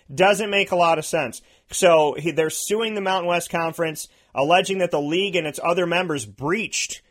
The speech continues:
the re-entry agreement for Boise State by approving a new television deal with C B S and Fox without Boise State's approval, reneging on one point eight million dollar annual bonuses that are supposed to go to the Boise State Broncos. Now,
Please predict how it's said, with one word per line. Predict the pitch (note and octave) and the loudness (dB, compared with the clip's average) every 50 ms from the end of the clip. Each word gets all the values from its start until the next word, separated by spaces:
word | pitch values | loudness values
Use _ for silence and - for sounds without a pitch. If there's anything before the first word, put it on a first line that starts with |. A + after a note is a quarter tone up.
| _ _ - | _ _ -6
the | C#3+ C#3 | -4 -2
re-entry | D3 E3 F#3 F#3+ F#3+ G3+ G3+ G3 - F#3 E3 | 0 2 2 2 2 0 0 -2 0 0 0
agreement | D#3 C3+ D3 D#3 D3+ D#3 D3+ D3 - | 0 0 -2 -2 -2 -2 -2 -4 -4
for | - D3+ D3 | -6 -6 -2
Boise | D3 D#3 D#3+ D#3 C#3 D3+ | 0 0 0 0 -2 -6
State | C#3 - - D#3+ C#3+ C3+ C3 - _ _ _ _ - | -10 -8 -4 -2 0 0 0 -2 _ _ _ _ -2
by | E3+ D#3+ D#3+ | 2 2 2
approving | D#3 D#3 - - F#3 F#3+ F#3 F#3+ F3+ E3 | 2 0 0 0 0 2 2 0 -2 -2
a | D3+ | -4
new | D#3 E3+ F#3+ | -4 -4 -6
television | F3+ - - E3+ F3 F3+ E3+ E3 D#3 C#3 D3+ C#3+ | -6 -2 0 2 2 2 2 0 -4 -6 -6 -6
deal | C3+ D3 C#3 C3+ | -4 -2 -2 -2
with | C3 A#2+ | -2 -4
C | - - D3+ D#3 F3+ | -6 -6 -6 -4 -4
B | F#3 E3+ D#3+ | 0 0 0
S | D#3 D3+ - A#2+ | 0 0 -2 -2
and | A2+ D3 F3 G3 | -2 -2 -2 -2
Fox | - - E3 C#3+ C3 B2+ - - - - _ _ _ _ - | -2 0 0 2 2 0 -2 -6 -14 -14 _ _ _ _ -6
without | - C#3 C3+ C3 - - D#3 E3 E3+ E3 - D#3+ C#3 | -4 -4 -2 -2 0 0 2 2 2 0 -4 -8 -2
Boise | D3 D#3+ D#3 D3+ D#3 D#3+ D3+ | 0 0 0 0 -2 -6 -8
State's | - - D3+ D3+ - - | -4 -2 -4 -4 -4 -8
approval, | B2+ - - F3+ F3+ D3+ C#3+ B2+ B2 - _ _ _ - | -8 -2 0 0 0 2 2 0 0 -2 _ _ _ -6
reneging | B2+ D3+ D#3+ E3 E3 F3+ F#3+ F#3 F3+ F3+ F3 | -4 -2 0 2 2 2 2 2 2 0 2
on | D#3 D#3 D#3 D3+ D3+ D#3 - - | 0 0 0 0 0 -2 -4 -2
one | C3+ D#3 F3 F#3+ F#3 | 0 0 0 0 -2
point | - - F3 E3+ E3 D#3+ | 2 2 2 2 2 -2
eight | D#3+ D#3+ - | -2 -4 -4
million | A#2+ C3 D#3+ F#3+ G3+ G3 F#3 F3 | -4 -2 0 0 2 0 0 2
dollar | E3+ D#3+ D#3+ D#3+ D#3 D3+ - | 2 4 4 4 2 2 2
annual | - F3 G#3+ B3 B3+ C4 B3 G#3 | 2 2 2 2 4 4 4 4
bonuses | D#3+ B2 A#2+ - F3 A3+ B3+ C4+ B3 - - - A2+ A2 A2 | 4 2 4 4 6 6 6 4 2 0 0 -2 -2 -4 -2
that | A#2+ C#3 C3 | -2 -2 -2
are | C#3 | -2
supposed | - - C#3 B2+ D3+ D3+ C#3+ C#3 - | -2 -2 -2 2 2 2 2 0 -4
to | C3+ | -2
go | B2 B2+ A#2 A2+ A2+ - _ - - _ _ - | 0 2 2 2 0 -2 _ -20 -20 _ _ -10
to | - - G3 F3+ | 0 0 0 2
the | E3 E3+ E3 D#3 | 2 0 -2 -2
Boise | C3+ - C#3 C#3+ C#3+ B2+ C#3 C3 | -2 0 0 0 0 -2 -6 -10
State | B2 - - D3 C#3 B2+ G#2+ | -10 -4 -2 -2 -2 -2 -2
Broncos. | C#3 D3 D3+ D3 B2 A#2+ G#2 G#2+ | -2 -2 -2 -2 -4 -8 -8 -4
Now, | D3 D3+ B2+ - | -2 -2 -2 -2